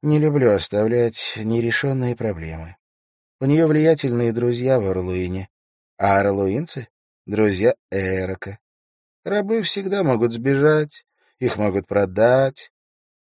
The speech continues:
А когда я стану верховным ярлом, мне не хотелось бы, чтобы меня обвиняли в пропаже Эрока. Мёртвая девчонка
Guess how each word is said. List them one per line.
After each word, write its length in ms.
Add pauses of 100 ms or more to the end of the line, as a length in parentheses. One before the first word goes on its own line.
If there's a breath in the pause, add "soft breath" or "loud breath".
(140)
А 100
когда 340
я 80
стану 340
верховным 560
ярлом, 440
мне 160
не 120
хотелось 600
бы, 120
чтобы 360
меня 340
обвиняли 600
в 120
пропаже 600
Эрока. 600 (420)
Мёртвая 560
девчонка 840